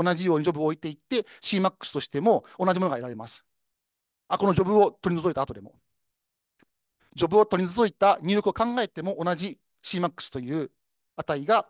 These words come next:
エルピーティーによって得られます。だけども、最適値は変わる可能性があります。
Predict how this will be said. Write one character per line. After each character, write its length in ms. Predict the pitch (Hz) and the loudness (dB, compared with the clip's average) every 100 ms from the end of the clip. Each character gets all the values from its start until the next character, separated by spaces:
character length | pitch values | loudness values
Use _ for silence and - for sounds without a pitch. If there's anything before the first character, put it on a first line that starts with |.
| _ | _
エ 60 | 175 | -8
ル 100 | 165 | -6
ピ 120 | - | -8
ー 40 | |
テ 60 | 175 | -8
ィ 20 | |
ー 20 | |
に 60 | 143 | -8
よ 60 | 120 | -10
っ 20 | |
て 120 | - | -10
得 120 | 147 | -2
ら 60 | 160 | 0
れ 60 | |
ま 120 | 135 139 | 0 -4
す。 200 | - _ _ _ _ _ _ - | -10 _ _ _ _ _ _ -8
だ 100 | - | 0
け 100 | 285 | 4
ど 80 | 202 | 4
も、 160 | 160 135 - | 4 0 0
最 240 | - 339 | 2 4
適 160 | 403 427 | 4 2
値 120 | 208 | 2
は 80 | 170 | 4
変 80 | 175 | 4
わ 60 | |
る 40 | 170 | 2
可 80 | |
能 80 | 160 | 0
性 40 | 151 | -2
が 40 | |
あ 40 | 151 | -4
り 60 | |
ま 100 | 135 | -4
す。 160 | - | -8